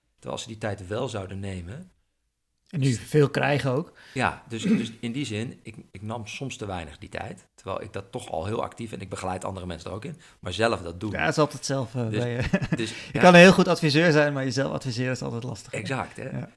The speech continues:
Speaker 1: Wij, wij zeggen altijd van, je kan niet vanuit een jampotje op het etiket lezen.
Speaker 2: Nee, nee, nee,
Speaker 1: Dus
Speaker 2: nee.
Speaker 1: en, en dat is, heeft me wel in staat gesteld om iets meer op mijn eigen etiket te lezen van, ja, wat ben ik eigenlijk aan het doen? En,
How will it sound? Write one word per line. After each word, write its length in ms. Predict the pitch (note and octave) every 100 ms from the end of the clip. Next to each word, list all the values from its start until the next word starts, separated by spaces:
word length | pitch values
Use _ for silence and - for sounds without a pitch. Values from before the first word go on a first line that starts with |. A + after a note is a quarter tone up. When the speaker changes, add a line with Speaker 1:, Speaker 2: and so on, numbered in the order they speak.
| _
Speaker 1:
Wij, 180 | G2 G#2
wij 100 | A#2+
zeggen 200 | B2+ A#2+
altijd 160 | A2+ G#2+
van, 100 | G#2+
je 80 | G#2
kan 280 | A2+ A2
niet 180 | A2+ C3
vanuit 320 | - A2 G#2+
een 60 | G#2+
jampotje 460 | G#2+ A#2+ A#2 A2+ A#2
op 80 |
het 100 | -
etiket 360 | A2 G2+ - A2
lezen. 280 | F#2 D#2 C#3
Speaker 2:
Nee, 140 | C#3 -
nee, 200 | - C3+ -
nee, 160 | C3+
Speaker 1:
Dus 200 | B2+ A2
Speaker 2:
nee. 100 | -
Speaker 1:
en, 160 | A2+ -
en 80 | A2
dat 160 | A#2
is, 120 | - -
heeft 180 | A#2+ A#2+
me 80 | A2+
wel 240 | A#2+ A#2+
in 60 | G#2+
staat 240 | - C3
gesteld 260 | - - -
om 100 | A#2
iets 140 | -
meer 120 | B2 A#2
op 60 |
mijn 140 | A2+ -
eigen 200 | A2 A2
etiket 280 | A2 -
te 80 | -
lezen 240 | A2 G#2 G2
van, 100 | G2
ja, 100 | F#2+
wat 180 | G2+ F#2
ben 140 | F#2+
ik 120 | F#2
eigenlijk 300 | F#2 E2+ -
aan 60 | F2
het 100 | F2
doen? 180 | B2 D3+
En, 300 | G#2+ G2